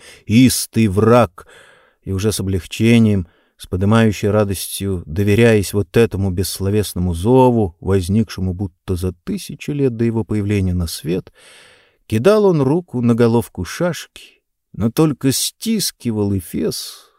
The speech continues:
как электрический разряд проходил по всему его телу, и вся кисть покрывалась мелкой сеткой трещин,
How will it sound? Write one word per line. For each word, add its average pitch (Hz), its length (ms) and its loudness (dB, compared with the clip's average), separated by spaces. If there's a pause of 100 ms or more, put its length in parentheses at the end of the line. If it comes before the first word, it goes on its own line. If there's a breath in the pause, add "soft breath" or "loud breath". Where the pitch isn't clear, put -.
(100)
как - 220 -10
электрический 135 800 0
разряд 123 640 0
проходил 110 720 -4
по 104 160 -6
всему 107 420 -2
его 101 240 0
телу, 151 480 -4 (640 soft breath)
и 87 120 -6
вся 123 260 2
кисть - 480 0
покрывалась 113 600 2
мелкой 110 480 2
сеткой 104 560 -4
трещин, 104 680 -2